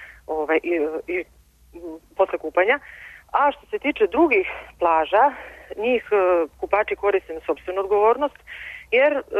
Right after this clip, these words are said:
ta se voda ne kontroliše i onda je to tuširanje apsolutni imperativ, kao izbjegavanje potapanja, e, glave u vodu kako bi se izbjeglo, e, gutanje vode i eventualne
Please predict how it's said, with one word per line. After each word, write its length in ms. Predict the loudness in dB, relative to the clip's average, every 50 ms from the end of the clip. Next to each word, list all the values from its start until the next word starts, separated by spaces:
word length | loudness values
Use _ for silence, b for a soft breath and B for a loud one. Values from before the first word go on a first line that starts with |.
| 2 2 2 2
ta 160 | 2 0 0 0
se 60 | -2 0
voda 260 | 0 2 2 2 2
ne 140 | 0 0 0
kontroliše 680 | 0 0 0 2 2 4 4 4 2 0 -2 -2 -2 -2 -4 B B B B B B B
i 220 | 4 4 4 4 4
onda 260 | 2 2 4 4 6
je 240 | 6 6 6 4 2 0 _ _
to 200 | 2 4 4 4 4 _
tuširanje 580 | -8 -10 -8 -4 0 2 4 4 4 4 4 2
apsolutni 560 | 0 0 -2 -4 -4 -2 -2 -4 -4 -6 -4 -2
imperativ, 600 | -2 -2 -2 -2 0 2 2 2 2 0 -2 -2
kao 320 | 0 2 4 6 6 6
izbjegavanje 600 | 4 4 2 0 2 4 4 2 2 2 0 -2 -4 -4
potapanja, 640 | -4 -2 2 2 2 2 0 -2 0 0 0 0 0
e, 520 | -4 -8 _ -2 2 4 6 6 6 4 2 B B B B
glave 300 | 0 2 4 4 2 2
u 100 | 0 -2
vodu 280 | 0 2 2 2 2 0
kako 240 | -2 -2 0 -2 -4
bi 120 | -4 -4
se 120 | -2 -2 -2
izbjeglo, 380 | 0 2 0 0 2 2 0 0
e, 40 | B B B B B B B B B B 0 2 4 4 6 4 2 2 0
gutanje 420 | -2 -2 0 0 0 2 2 2
vode 360 | 4 4 4 4 4 4 2 2 0
i 120 | -4 -2 0 2 4 4 4
eventualne 640 | 2 0 -4 -4 -4 -4 -2 -2 -2 -4 -4 -6